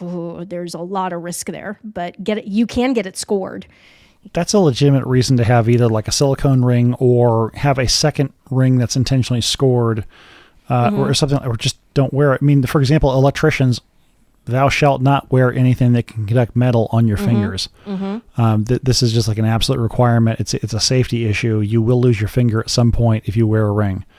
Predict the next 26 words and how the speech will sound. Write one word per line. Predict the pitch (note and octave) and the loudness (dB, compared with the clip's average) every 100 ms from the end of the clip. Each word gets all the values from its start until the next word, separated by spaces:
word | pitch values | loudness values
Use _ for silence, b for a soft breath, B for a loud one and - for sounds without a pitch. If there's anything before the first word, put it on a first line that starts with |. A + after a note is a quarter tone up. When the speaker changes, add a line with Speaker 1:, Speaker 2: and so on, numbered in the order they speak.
| B B | B B
Speaker 1:
Mm-hmm. | G#3 G3 | -6 0
Speaker 2:
And | A2+ G#2+ | 0 2
gold | B2 B2+ A#2+ | 2 4 2
is | A2+ G2+ | 0 -2
the | G2 A2+ | 0 -2
best | G2+ A#2 - | 0 0 0
conductor | A#2+ A2+ A2 A2+ | 0 0 0 -2
of | G#2+ | -2
electricity | A2 - A#2+ - | -6 -2 -2 0
Speaker 1:
Best | G#2 | -2
Speaker 2:
there | G#2+ | 0
is. | B2 A2 G#2+ | 0 0 -2
Speaker 1:
conductor. | G#3 G2 - F3 | -6 -12 -12 -10
Yep. | G3+ - - | -10 -12 -6
Speaker 2:
Um, | A2+ G#2+ G#2 | -2 -2 -2
Speaker 1:
Yep. | A3+ - _ - | -6 -10 _ -4
Speaker 2:
it, | C3+ - | -4 -4
it, | A#2 | -4
this | D3 - | -2 0
is, | D#3 A#2+ | 0 -2
this | - A#2 | -2 -2
is | D3 | -2
common | - D3+ C#3 A2 | 0 2 4 2
sense. | - C#3+ G#2 B2+ | 0 0 0 -2
It's | A#2 - | -4 -2
not | C3+ C3+ - | 0 0 -4